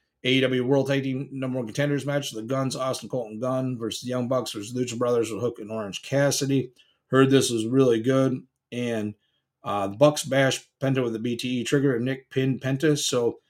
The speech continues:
the Young Bucks will get a shot at the World Tag Team Championships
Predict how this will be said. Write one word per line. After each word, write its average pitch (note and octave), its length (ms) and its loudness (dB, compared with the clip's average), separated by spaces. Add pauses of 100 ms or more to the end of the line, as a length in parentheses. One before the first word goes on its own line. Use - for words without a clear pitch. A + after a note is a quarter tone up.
(320)
the A2 80 0
Young C3 220 4
Bucks C3 240 4
will A2+ 100 -4
get A#2 120 0
a A2 40 -2
shot C3 280 2
at A#2+ 80 -4
the A2+ 100 -6
World B2 280 2
Tag B2 140 0
Team A#2 120 -2
Championships B2+ 760 -6